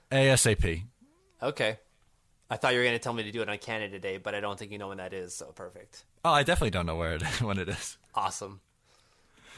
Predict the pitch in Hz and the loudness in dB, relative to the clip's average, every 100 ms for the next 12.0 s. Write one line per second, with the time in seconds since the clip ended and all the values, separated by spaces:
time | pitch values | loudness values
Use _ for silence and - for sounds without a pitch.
0 | - - 127 156 117 143 107 64 - 135 | -8 -2 4 6 6 2 -2 -10 -16 -8
1 | 113 139 - - - 131 131 127 123 - | 0 4 4 0 -4 2 4 4 2 -2
2 | _ _ _ _ - 117 139 143 113 120 | _ _ _ _ -2 2 2 0 0 -2
3 | 147 123 117 110 _ - 120 143 131 - | 2 4 4 0 _ 0 4 4 4 2
4 | 90 85 - 80 82 - _ 156 107 110 | 0 -2 -4 -4 -4 -6 _ -6 -4 -4
5 | 110 - 98 95 - 95 104 113 - 156 | -4 -4 -2 -2 -2 -2 -2 0 2 4
6 | 156 185 185 160 - 196 196 170 165 151 | 4 2 4 2 2 2 2 4 4 6
7 | 156 151 143 131 147 156 - 160 - 139 | 4 2 -2 -2 -2 0 0 -4 -2 -2
8 | 139 143 131 135 127 143 - - - - | -2 -4 -6 -4 -6 -10 -14 -18 -20 -4
9 | 117 117 123 127 123 - _ _ - - | 4 6 6 6 4 -2 _ _ 0 6
10 | 135 143 139 - 135 131 110 104 - 117 | 6 8 6 6 6 4 2 -2 2 4
11 | 120 120 117 117 - 117 113 110 110 101 | 4 4 2 0 -2 -2 0 2 0 -4